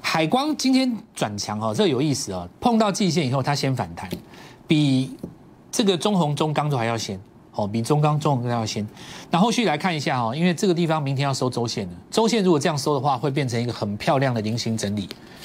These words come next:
再来我们看一下这个先进光，因为昨天涨过，就不讲了哦。你看今天续涨嘛，四根红棒嘛，对吧？站回斜上的季线上方嘛。那今天走的相对来讲就比嘉凌轻松一点，因为嘉凌在季线的下面，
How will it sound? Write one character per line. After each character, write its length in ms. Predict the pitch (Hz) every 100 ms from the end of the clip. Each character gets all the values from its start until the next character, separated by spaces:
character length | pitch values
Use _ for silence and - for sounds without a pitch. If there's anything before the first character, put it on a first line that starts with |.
| - - -
再 120 | 208
来 80 | 160
我 60 |
们 100 | 131
看 160 | 131 165
一 60 | 147
下 180 | 160
这 140 | 139 156
个 160 | 143
先 120 | 131 170
进 60 |
光， 100 | 185
因 80 | 214
为 60 | 190
昨 100 | 165
天 80 |
涨 160 | 151 110
过， 200 | 110 117
就 80 | 151
不 80 | 147
讲 200 | 101 90
了 80 |
哦。 220 | 87 87 - 123
你 60 |
看 140 | 143 147
今 100 | 160
天 60 |
续 120 | 147
涨 200 | 151 101
嘛， 160 | 87 - - - - -
四 280 | - - 190
根 120 | 156
红 240 | 151 123 117
棒 140 | 117 95
嘛， 120 | 90 - - - - - - - - - -
对 80 | -
吧？ 240 | 120 98 92 - - - - -
站 200 | 165 135
回 260 | 127 131 -
斜 360 | - - 135
上 160 | 135 147
的 60 |
季 160 | 127 147
线 180 | 131 123
上 220 | 135 110
方 160 | 107 98
嘛。 160 | 90 - - - - - - - -
那 120 | 202
今 80 | 214
天 140 | 240
走 160 | - 123
的 160 | 120 127
相 180 | 170
对 120 | 175 156
来 100 | 139
讲 160 | 117
就 100 | 107
比 160 | 139 107
嘉 200 | - 135
凌 120 | 117
轻 220 | 107 127
松 240 | 120 113 117
一 60 |
点， 160 | 107 82
因 380 | - - - -
为 60 |
嘉 120 | 156 165
凌 100 | 147
在 80 |
季 140 | 139 151
线 140 | 131
的 80 | 113
下 240 | 107 113
面， 180 | 101 95